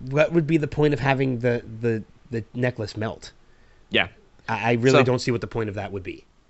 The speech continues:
Speaker 2: Yeah, we're gonna see how, how that whole thing breaks down and boils down. Uh, there is a small thing we absolutely, absolutely have to talk about,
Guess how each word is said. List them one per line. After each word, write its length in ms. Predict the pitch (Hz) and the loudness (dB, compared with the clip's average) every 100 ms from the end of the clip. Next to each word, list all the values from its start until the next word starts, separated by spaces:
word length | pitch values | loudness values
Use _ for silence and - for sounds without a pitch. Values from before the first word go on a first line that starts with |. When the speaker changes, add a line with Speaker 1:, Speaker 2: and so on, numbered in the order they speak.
| - - | -20 -2
Speaker 2:
Yeah, 200 | 131 120 | 0 2
we're 140 | 107 | -2
gonna 160 | 110 110 | -4 -6
see 140 | 120 | -2
how, 140 | 101 92 | -2 0
how 140 | 98 | 0
that 140 | 95 | 0
whole 100 | 87 | -2
thing 200 | 87 95 | -6 -8
breaks 280 | 82 90 - | -4 -6 -2
down 220 | 101 92 | 0 2
and 80 | 90 | 0
boils 240 | 85 92 87 | 2 2 4
down. 260 | 113 98 - | 2 2 2
Uh, 180 | 135 135 | 4 4
there 180 | 135 | 2
is 140 | 135 120 | 0 -2
a 60 | 123 | -4
small 320 | - 131 170 | -2 -2 0
thing 160 | 120 | 0
we 200 | 92 95 - | -2 -4 0
absolutely, 800 | 143 - - 107 120 120 101 - | 0 0 -8 -8 -8 -6 -12 -2
absolutely 540 | 185 170 - 139 - 113 | -2 -2 -10 -10 -6 -2
have 180 | 110 | -2
to 60 | - | -2
talk 240 | 117 110 87 | 0 0 2
about, 280 | 82 71 | -2 -2